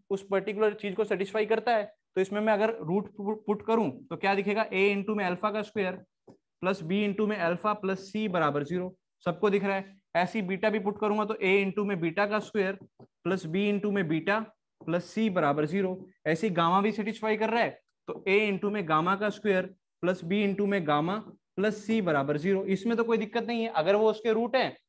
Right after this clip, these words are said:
अगर वो उसके रूट है तो of course ये तीनों वैल्यूज जो तीनों इक्वेशन लिखी गई हैं सामने सही लिखी हुई हैं, कोई दिक्कत अभी तक नहीं है। बोलो सही बात है क्या? अभी तक कोई दिक्कत हमें नहीं है। अब ध्यान से देखना,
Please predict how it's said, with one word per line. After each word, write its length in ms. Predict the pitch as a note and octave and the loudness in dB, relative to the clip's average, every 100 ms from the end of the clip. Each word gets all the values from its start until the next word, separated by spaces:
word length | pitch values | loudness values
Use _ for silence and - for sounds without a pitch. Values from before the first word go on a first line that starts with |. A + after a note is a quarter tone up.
| _ - | _ -2
अगर 180 | D#3 F#3+ | 2 4
वो 140 | G#3+ | 4
उसके 200 | G3+ A3+ | 4 2
रूट 220 | A3+ A#3+ | 2 2
है 80 | A3 | 2
तो 100 | F3 | 2
of 80 | E3+ - | -2 2
course 300 | A3+ B3 F#3+ | 2 2 -2
ये 80 | F#3+ | -2
तीनों 280 | G3 G#3+ | 0 2
वैल्यूज 380 | G3 F#3+ B3+ A3+ _ _ _ C#3 | 2 2 0 -2 _ _ _ -2
जो 120 | E3+ | 0
तीनों 260 | F#3+ G#3 | 2 2
इक्वेशन 380 | G#3 F3 F#3+ A3 | 2 2 2 2
लिखी 180 | G3+ A3 | 0 0
गई 140 | A3+ | 0
हैं 120 | B3 A3+ | 0 0
सामने 320 | F#3 E3+ F3 | 0 0 0
सही 200 | F3+ A3 | 2 0
लिखी 220 | G#3 G#3+ | 0 -2
हुई 160 | G3+ F#3+ | -2 -2
हैं, 140 | F#3+ _ _ _ - | -6 _ _ _ 2
कोई 120 | F#3 | 4
दिक्कत 300 | G3 G3 G#3+ | 4 2 2
अभी 160 | F#3 F#3 | 2 2
तक 220 | A#3 A#3+ _ _ _ D3 | -2 -2 _ _ _ -6
नहीं 280 | D#3+ G3+ | -2 0
है। 160 | G3 F#3+ | -2 -6
बोलो 220 | D#3+ F#3+ | -2 -2
सही 160 | G3+ G#3 | 2 2
बात 200 | G3+ G3+ | 2 2
है 60 | G3+ | -2
क्या? 140 | A3 - _ _ _ _ _ | -2 -6 _ _ _ _ _
अभी 180 | D#3 F#3 | -2 0
तक 160 | G3+ - | -2 2
कोई 120 | G3+ | 2
दिक्कत 280 | F3+ G3 F3+ | 2 0 -2
हमें 320 | F#3 C4 - C#3+ | -2 -4 -6 -4
नहीं 200 | C#3+ D#3+ | -2 -2
है। 60 | |
अब 80 | F3 | -2
ध्यान 220 | E3 G#3 | -2 -2
से 100 | A#3 | -2
देखना, 300 | G3 D3+ C3+ | -2 -2 -6